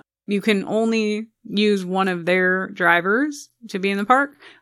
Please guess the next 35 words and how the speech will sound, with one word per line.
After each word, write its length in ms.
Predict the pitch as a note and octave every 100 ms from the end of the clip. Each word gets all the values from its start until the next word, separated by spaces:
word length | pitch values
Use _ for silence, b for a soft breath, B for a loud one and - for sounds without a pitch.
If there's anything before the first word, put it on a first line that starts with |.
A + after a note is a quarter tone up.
| _
but 420 | B3+ A3+ G3+ -
you 160 | G#3 G#3
can 140 | G3+
choose 400 | G3+ B3 G#3+ G#3
between 500 | F#3+ F#3 F#3+ F#3 F3+ F3+
a 80 | F#3
private 760 | - - F3+ F3+ F3+ G3 - _ F#3
Jeep 420 | D#3+ F3 B3+ C#4+ - _ -
tour 540 | B3+ C4 C#4+ D#4+ D4
with 160 | G#3 E3+
just 200 | F3+ E3
you 280 | F3 G3+ G#3
and 200 | F#3+ F3+
the, 160 | F3 -
and 140 | F3
the 60 | E3+
driver, 420 | F3 F#3+ A3 B3
or 560 | - G#3 G3 F3+ F3+ -
on 220 | F3+ F3
a 100 | E3
bus, 720 | D#3+ F#3 E3+ E3 F3 - - -
uh, 380 | F#3 F3+ E3+ E3+
which 160 | - F#3+
is 80 | F3+
kinda 160 | G#3
one 120 | F#3 F3+
of 60 |
those, 160 | F3 E3+
like, 160 | E3+ -
open, 560 | F#3 F3+ F3 E3+ E3+ -
open 240 | F3+ E3+
air 140 | F3 F3
bus 280 | E3+ E3+ -
type 260 | G#3+ A3+
things. 420 | C#4 C#4 C4+ D4